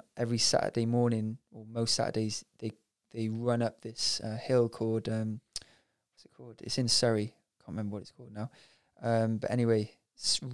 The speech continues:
five hundred meter long hill, pretty much, like, vertical like that,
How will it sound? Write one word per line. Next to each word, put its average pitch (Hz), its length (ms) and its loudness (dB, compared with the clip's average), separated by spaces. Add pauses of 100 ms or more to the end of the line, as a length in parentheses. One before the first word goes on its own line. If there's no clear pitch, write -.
(1120)
five 139 300 4
hundred 127 240 2
meter 120 480 2
long 113 520 -2 (480)
hill, 113 340 2 (140)
pretty 120 260 -2
much, 113 320 0
like, - 320 -4 (180)
vertical 117 460 2
like 110 220 2
that, 110 220 -2